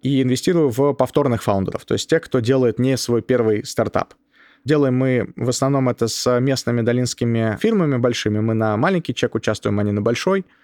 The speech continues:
И пытаемся дать какую-то пользу за счёт того, что у нас есть большое комьюнити в фонде, комьюнити из семидесяти пяти инвесторов, которые напрямую каждый там взаимодействует, как-то помогает своим нетворком, своим капиталом, своей экспертизой.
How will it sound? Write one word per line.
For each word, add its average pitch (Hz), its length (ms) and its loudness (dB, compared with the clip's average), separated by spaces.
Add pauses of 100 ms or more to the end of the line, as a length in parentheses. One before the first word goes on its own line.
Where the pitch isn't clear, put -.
(220)
И 143 100 0
пытаемся 135 640 0
дать 127 240 0
какую-то - 380 -2
пользу 143 320 2
за 104 100 -2
счёт - 180 -2
того, 117 200 2
что - 160 -4
у - 20 0
нас 113 180 -2
есть 117 140 0
большое 104 340 0
комьюнити 113 640 -2
в 104 240 0
фонде, 139 540 0
комьюнити 113 400 -2
из 104 80 -4
семидесяти 107 440 -2
пяти 113 280 -2
инвесторов, 139 480 -2
которые 117 320 0
напрямую 117 380 0
каждый 110 320 -2
там - 160 -16
взаимодействует, 110 680 -2
как-то - 240 -6
помогает 110 400 0
своим 107 220 -4
нетворком, - 440 -4
своим 107 400 -2
капиталом, 120 540 0
своей 110 240 -2
экспертизой. - 540 -8